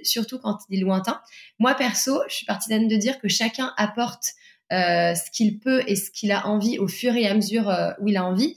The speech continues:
et qu'on peut faire des efforts, mais que quand on a une passion, je pense qu'on peut la garder en l'adaptant pour, heu, pour garder un peu, heu, ses engagements.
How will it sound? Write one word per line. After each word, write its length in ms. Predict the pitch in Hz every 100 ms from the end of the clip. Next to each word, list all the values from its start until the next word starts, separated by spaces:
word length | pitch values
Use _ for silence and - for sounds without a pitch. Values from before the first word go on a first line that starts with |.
| - - -
et 120 | 214
qu'on 140 | 240 240
peut 120 | 233
faire 180 | - 220
des 200 | 220 202
efforts, 300 | 196 240 262
mais 120 | 214
que 80 | 202
quand 200 | 202 196
on 40 |
a 40 | 208
une 120 | 196
passion, 380 | 185 185 233 254
je 140 | 185
pense 300 | 175 262 277
qu'on 140 | - 208
peut 120 | 214
la 120 | 196
garder 460 | 190 190 190 233 - _ _ -
en 200 | 220 220
l'adaptant 640 | 202 196 202 202 226 220 220
pour, 220 | - 202 190
heu, 180 | 170 165 -
pour 120 | 190
garder 300 | 196 196 214
un 100 | 196
peu, 240 | - 214
heu, 80 | 185
ses 260 | 175 196 190
engagements. 480 | 190 190 185 254